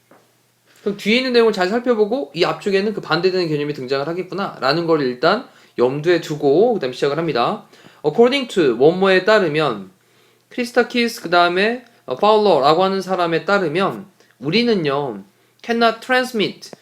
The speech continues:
transmit라고 하는 게 전송하다 또는 전파하다라는 거죠. 그럼 전파할 수 없대요. 생각들,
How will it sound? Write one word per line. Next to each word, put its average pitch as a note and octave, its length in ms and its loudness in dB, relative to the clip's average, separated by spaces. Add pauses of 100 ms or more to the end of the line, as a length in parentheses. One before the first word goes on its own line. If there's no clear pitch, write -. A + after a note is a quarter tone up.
(220)
transmit라고 B3+ 720 -2
하는 F#3+ 180 -2
게 F3 340 0
전송하다 D3+ 840 -2
또는 B2+ 280 -4
전파하다라는 C3+ 1120 -2
거죠. G2 340 -8 (2250)
그럼 A#2+ 140 -6
전파할 D#3 420 -2
수 D#3+ 120 -2
없대요. C3 500 -4 (640)
생각들, G3 760 0